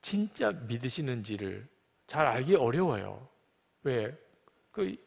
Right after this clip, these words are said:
훈련받아서 아멘 한 거니까. 그래서 아멘 강조를 안 하지만 큰 소리로 아멘 하는 것은 좋아합니다.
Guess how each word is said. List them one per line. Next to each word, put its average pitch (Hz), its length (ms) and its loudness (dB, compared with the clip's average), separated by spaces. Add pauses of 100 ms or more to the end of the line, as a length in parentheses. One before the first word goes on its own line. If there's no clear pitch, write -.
(140)
훈련받아서 233 800 2
아멘 113 360 0
한 104 200 -6
거니까. 98 500 -10 (2250)
그래서 123 220 -2
아멘 123 380 2
강조를 117 560 -2 (200)
안 101 180 -4
하지만 104 600 -4 (800)
큰 254 480 -2
소리로 190 460 2
아멘 131 380 0
하는 127 280 -2
것은 170 300 -4
좋아합니다. 104 880 -4